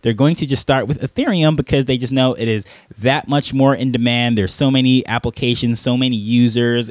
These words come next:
and of course, those skills are then going to translate to any E V M based chain.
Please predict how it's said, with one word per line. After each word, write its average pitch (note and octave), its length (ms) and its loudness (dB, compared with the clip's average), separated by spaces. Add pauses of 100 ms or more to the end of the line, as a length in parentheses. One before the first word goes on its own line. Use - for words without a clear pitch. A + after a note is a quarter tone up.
and A#2 240 -2
of G#2 100 -10
course, A#2 360 -2
those C#3+ 280 -2
skills B2+ 320 0
are G#2+ 160 -6
then A#2+ 280 0
going B2+ 180 0
to A#2+ 140 -8
translate A#2+ 680 -2 (180)
to - 140 -2 (160)
any E3+ 260 0
E C#3 200 0
V C3 180 2
M B2+ 140 2
based A2+ 260 -2
chain. G#2+ 380 -6